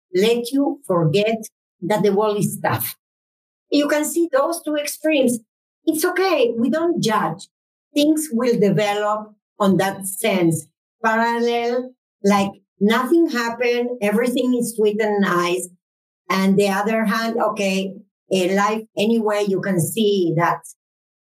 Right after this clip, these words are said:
people that they are moving to the cities, more people living in the cities. There are certain things that you understand, you know, that they are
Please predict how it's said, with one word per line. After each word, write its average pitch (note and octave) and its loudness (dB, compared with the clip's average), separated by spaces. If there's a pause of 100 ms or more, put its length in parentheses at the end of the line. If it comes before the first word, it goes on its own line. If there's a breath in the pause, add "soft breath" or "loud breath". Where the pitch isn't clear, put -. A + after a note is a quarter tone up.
(160)
people G#3+ 2
that F#3+ 0
they F3 0
are E3+ 0
moving A#3+ 0
to A#3+ -2
the A#3+ 0
cities, A3+ -2
more G#3 2
people B3+ -2
living A#3+ -4
in A#3 -4
the A#3 -2
cities. A#3+ -2 (220)
There A3 0
are A3 0
certain A#3+ 0 (220)
things A3+ -2
that G#3 0 (260)
you F#3 2
understand, F3 0
you E3+ 2
know, F3 -2
that F3+ -2
they F#3+ 0
are - -2